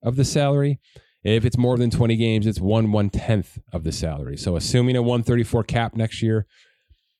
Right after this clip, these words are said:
Ja Morant should have a thirty-three and a half million dollar salary. That's based on his extension that did not supermax when he did not reach all N B A status.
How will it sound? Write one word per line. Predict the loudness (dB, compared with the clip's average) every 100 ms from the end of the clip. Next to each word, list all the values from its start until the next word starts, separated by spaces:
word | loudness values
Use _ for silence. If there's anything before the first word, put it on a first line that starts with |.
| _
Ja | 0 2
Morant | 2 0 0
should | 0
have |
a | 0
thirty-three | 2 2 2 2 2
and | 2
a |
half | 0 0
million | 0 2
dollar | 2 0
salary. | -2 -2 0 2 2 0 -2 -6 _ -12
That's | -12 -6
based | -4 -4 -2
on | -4
his | -4
extension | -8 -4 -4 -2 -4 -4
that | -4
did | -6 -2
not | -2 -4
supermax | -4 -4 -2 0 0 -4 -4
when | -2 -2
he | -4 -6
did | -4
not | -2 -4 -4
reach | -4 -4
all | -2 0
N | 0
B | 0
A | -2
status. | -2 -4 -4 -6 -10